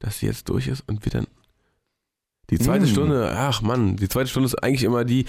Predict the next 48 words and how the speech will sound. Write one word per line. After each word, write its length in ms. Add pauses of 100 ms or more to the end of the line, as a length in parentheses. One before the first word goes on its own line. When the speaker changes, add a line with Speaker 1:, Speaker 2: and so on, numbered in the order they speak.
(200)
Speaker 1:
wir 100
müssen 220
uns 100
die 60
ganzen 240
Kategorien 360
für 100
die 60
zweite 220
Stunde 220
aufheben, 400
damit 240
die 60
Leute, 260
die 140
Fritz 340
hören 160
Speaker 2:
Kein 120
Speaker 1:
und 80
die 60
Speaker 2:
Problem. 160
Speaker 1:
dann 80
auf 80
Flux 300
dingsen. 320 (1300)
Egal, 480
ich, 160
äh, 240 (420)
Top 180
Shotter 380
habe 140
ich 80
mitgebracht 500
von, 220
äh, 120
Tommy 200
Lee 80
Sparta, 500
der 160
hat 120 (160)
ein 180
Album 180
rausgebracht 480
dieses 220
Jahr, 240 (500)
was 180
ich 60
auch 240